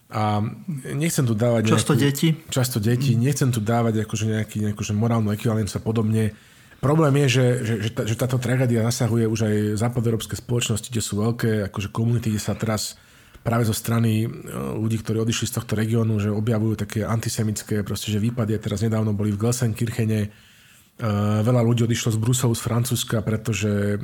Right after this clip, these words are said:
Speaker 1: že títo noví prisťahovalci do Európy proste ich trestali za to, že sú Židia. Vybíjali si na nich svoje antiizraelské nálady. Čiže nie je to akože vec, ktorá, ktorá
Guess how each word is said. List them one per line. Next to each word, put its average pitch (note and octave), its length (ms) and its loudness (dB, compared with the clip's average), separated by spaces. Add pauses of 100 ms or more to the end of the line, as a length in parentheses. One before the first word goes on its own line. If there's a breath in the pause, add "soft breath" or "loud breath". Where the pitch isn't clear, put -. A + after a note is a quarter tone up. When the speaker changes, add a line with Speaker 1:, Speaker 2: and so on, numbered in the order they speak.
(120)
Speaker 1:
že G2 240 -4
títo A2 220 -4
noví A2 180 0
prisťahovalci A2 720 -2
do G#2 160 0
Európy G#2+ 560 0 (240)
proste G#2 640 -4
ich G#2 320 -6
trestali A2+ 320 0
za G#2 80 0
to, G#2 140 -4
že G#2 100 -2
sú - 80 -6
Židia. G#2+ 480 0 (540 loud breath)
Vybíjali G#2+ 400 0
si G#2+ 160 -2
na G#2+ 80 0
nich G#2+ 160 -2
svoje G#2+ 240 0
antiizraelské A2 720 -2
nálady. A2+ 640 0 (320 loud breath)
Čiže A#2 240 -2
nie C#3 160 2
je B2+ 80 0
to A#2+ 120 2 (200)
akože A2+ 240 -4
vec, A#2+ 240 0
ktorá, A2 640 0
ktorá - 180 -4